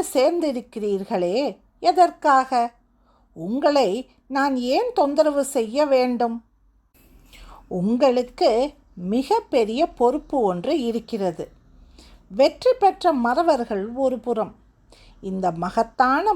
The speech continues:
பணியில் வெற்றி பெறப்போகும் சிற்பிகள் மறுபுறம். தோற்று துவண்டு தன் விதியை நொந்து கொண்டு அதிர்ந்து அமர்ந்திருக்கும் அடிமைகள் இன்னொரு புறம், வணிகர்கள்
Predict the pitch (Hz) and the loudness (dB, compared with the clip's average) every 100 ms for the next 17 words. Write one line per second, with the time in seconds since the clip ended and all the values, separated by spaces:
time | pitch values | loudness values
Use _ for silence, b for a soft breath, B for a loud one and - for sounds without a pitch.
0 | - 247 247 311 302 247 240 285 b b | 0 0 0 -2 0 0 0 -6 b b
1 | b 165 208 220 415 440 - 330 311 - | b -6 -6 -2 -2 0 4 4 4 0
2 | 285 277 277 240 277 - 294 233 233 247 | 0 0 -4 -6 -8 -10 -8 -4 -4 -2
3 | 254 233 226 226 214 220 - _ _ b | -2 -2 -2 -2 -2 -6 -18 _ _ b
4 | b b b - - 311 403 440 - 453 | b b b -18 2 6 6 2 0 -2
5 | 453 320 320 349 359 415 - 311 269 214 | -2 -2 2 2 2 -4 0 -2 -2 -4
6 | 262 381 415 311 240 233 269 330 - 269 | -2 0 2 0 0 -2 -2 -4 -2 0
7 | 247 269 294 240 _ _ - 170 214 320 | 0 0 -2 -4 _ _ -8 -4 -2 -2
8 | 370 370 415 214 233 269 285 269 240 233 | 0 2 2 2 0 0 0 -2 -4 -6
9 | - 202 151 151 180 302 339 233 185 185 | -8 -8 -8 -8 -6 -2 -2 -2 -4 -6
10 | 254 240 214 226 196 196 - 185 175 - | -4 -2 0 0 0 -2 -4 -2 -2 -4
11 | _ _ _ b b b b 147 165 214 | _ _ _ b b b b -8 -2 0
12 | 320 359 302 220 196 | 4 6 4 4 -2